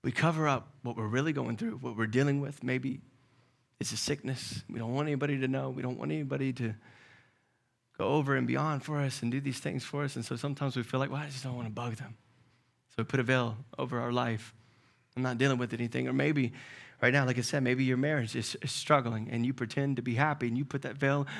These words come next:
over your face every single day, but you're not even communicating with your spouse. And so there's a barrier in between you and right now in your house, it is completely divided. But when you come out of your house, you pretend that everything is okay. You're not seeking the Lord. You're not seeking guidance or counseling from anybody else.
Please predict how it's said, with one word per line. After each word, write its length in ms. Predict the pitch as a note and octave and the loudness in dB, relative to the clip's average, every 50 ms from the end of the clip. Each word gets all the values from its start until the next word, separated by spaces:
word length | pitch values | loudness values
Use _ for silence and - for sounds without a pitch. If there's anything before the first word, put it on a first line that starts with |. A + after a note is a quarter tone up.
| - - - | -8 -2 0
over 160 | C#3+ C3+ C3+ | 0 0 2
your 120 | C3 B2+ B2 | 0 0 0
face 280 | - C#3+ C3 A#2+ - | 0 -2 -2 0 0
every 200 | C3 C#3 C#3+ C#3+ | 0 0 0 -2
single 220 | C3+ - C#3 C3 C3 | -2 -2 -2 0 0
day, 140 | D3 C#3+ | 0 0
but 200 | C#3 B2 - - | 0 0 -2 -4
you're 80 | D3 D3 | -2 0
not 160 | D3+ C#3+ B2+ B2+ | 0 2 0 0
even 180 | B2 B2+ A#2 | -2 -2 -4
communicating 640 | A2+ A#2+ A2+ A#2 D3 F3+ F3+ - - E3 D3+ D3 C3+ | -2 0 0 2 2 2 0 -2 -2 -2 -2 0 -2
with 120 | B2+ A2+ | -2 -4
your 80 | C3 A2+ | -4 -6
spouse. 520 | - - C#3+ B2+ B2 B2 - - - - - _ _ _ - - _ _ _ _ _ _ _ _ _ _ _ _ _ _ _ _ _ _ _ _ _ _ _ _ _ _ _ _ _ _ _ _ _ _ - C3+ | -4 -6 -6 -6 -6 -8 -10 -12 -16 -16 -18 _ _ _ -20 -20 _ _ _ _ _ _ _ _ _ _ _ _ _ _ _ _ _ _ _ _ _ _ _ _ _ _ _ _ _ _ _ _ _ _ -4 2
And 60 | - | 4
so 100 | C#3 C3 | 4 4
there's 200 | C3+ D3 C#3 C#3 | 4 4 4 4
a 40 | B2+ | 4
barrier 380 | B2 C#3+ D3+ D3+ C#3+ C#3 C#3 | 4 6 6 6 6 4 4
in 80 | C#3 C#3+ | 2 2
between 340 | C3+ - - D3 D3+ D3+ C#3+ | 0 -2 -2 0 0 2 2
you 160 | C#3+ D3 C#3+ | 2 2 2
and 100 | C3+ B2+ | 0 0
right 160 | C3+ D3 D3 | 0 0 0
now 180 | C#3+ C#3+ C#3+ C#3 | 0 0 0 0
in 100 | C3 C3+ | 2 2
your 120 | C#3+ C#3 | 2 2
house, 300 | B2 C#3+ D#3 D#3 C#3+ - | 2 2 2 0 0 -2
it 100 | C#3+ C#3 | -2 -2
is 120 | C#3+ C3+ | -2 -2
completely 580 | - C3+ B2 A2 - C#3 C#3 D3 C#3 C#3+ C#3+ C#3+ | 0 0 0 2 2 2 2 2 0 -2 -2 -2
divided. 600 | C3+ C#3 A#2+ - - C3+ C3+ C3+ B2 A#2+ A2+ A2 | -2 -2 -2 0 2 2 2 2 0 -2 -4 -4
But 100 | A#2+ A#2+ | -6 -4
when 120 | B2+ B2+ | -2 -2
you 60 | C#3 C#3 | -2 -2
come 180 | - - C#3+ | 0 0 0
out 100 | D3 D3+ | 0 2
of 40 | D3+ | 2
your 100 | D3 C#3 | 2 2
house, 280 | C#3 D3 D#3 C#3+ - C#3+ | 2 2 0 0 -2 -4
you 60 | B2+ | -2
pretend 420 | - B2+ A2+ - - D3 C#3+ C3+ | -2 -4 -6 -2 -2 0 0 0
that 100 | B2+ B2 | 0 0
everything 680 | B2+ C3+ D3+ D#3+ E3 C#3+ C3+ A#2+ - - C#3+ C#3+ D3 D3+ | 2 4 4 4 4 2 -2 -2 0 0 0 2 2 2
is 200 | D3 C3+ C3+ - | 0 0 0 0
okay. 360 | C3+ B2 - - - D3 D#3 | -2 -4 -4 -2 0 2 2
You're 120 | D#3 D3+ C3 | 4 4 2
not 220 | C#3 D3 - - | 2 0 -2 -2
seeking 440 | - - - E3 E3 - E3 D3+ C#3 | -6 -4 -4 -4 -2 0 2 2 4
the 80 | C3+ C3+ | 4 4
Lord. 280 | C#3+ D3+ D#3 D#3 D3+ | 2 2 2 0 0
You're 140 | A#3+ B3 F3+ - | -2 -2 0 2
not 180 | D3 D3 D#3 D3 | 2 2 2 2
seeking 340 | D3 - C#3+ C#3 C#3 C3 - | 0 -2 0 2 2 4 6
guidance 420 | C#3+ D3 D#3 D#3+ E3 E3+ D3 - | 6 6 6 4 2 0 -4 -4
or 40 | B2 | -6
counseling 480 | - - D3+ D#3+ D#3+ - E3 D#3+ C#3+ | 0 2 2 2 2 0 -2 -2 0
from 180 | C#3+ - C3+ C3+ | 0 2 2 2
anybody 420 | C#3+ D#3+ D#3+ D#3 D#3 D3+ D#3 D3+ | 2 2 2 2 2 4 4 4
else. 380 | D#3 D#3+ C#3 B2 - - - - | 4 2 0 -2 -4 -10 -16 -18